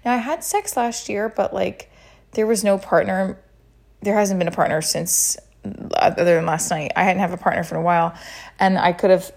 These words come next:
I could have had sex before that, but I chose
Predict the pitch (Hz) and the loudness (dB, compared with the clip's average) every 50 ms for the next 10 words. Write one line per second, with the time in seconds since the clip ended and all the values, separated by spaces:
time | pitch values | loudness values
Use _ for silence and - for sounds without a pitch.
0 | - - - - - 311 285 226 190 196 196 196 175 170 - - 156 160 160 - | -18 -16 2 6 8 8 8 8 6 4 2 0 0 0 2 4 2 2 2 0
1 | - - 220 208 180 170 - 180 170 165 165 156 160 165 - 175 - - - 170 | -4 -6 -6 -10 -10 -2 2 2 4 4 4 4 2 2 0 0 0 2 0 -2
2 | - - 175 165 175 165 - | 0 0 2 2 2 0 -2